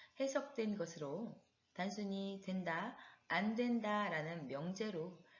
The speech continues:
결정지을 수는 없는 것입니다. 실질적인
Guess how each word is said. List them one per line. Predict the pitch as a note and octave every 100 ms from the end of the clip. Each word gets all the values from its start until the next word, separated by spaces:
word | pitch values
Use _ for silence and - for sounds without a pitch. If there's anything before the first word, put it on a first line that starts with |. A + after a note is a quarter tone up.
| -
결정지을 | - F#3 F#3+ A3+ A3 F3+ D#3 D#3
수는 | - D3+ A#3 A#3+ -
없는 | D#3 G#3 B3
것입니다. | A#3 A3 D#3+ C3+ B2+ C#3 C#3 - - - - _ - - -
실질적인 | - C#4 C#4 C#4 C4+ G#3+ F3+ F#3+ B3 D4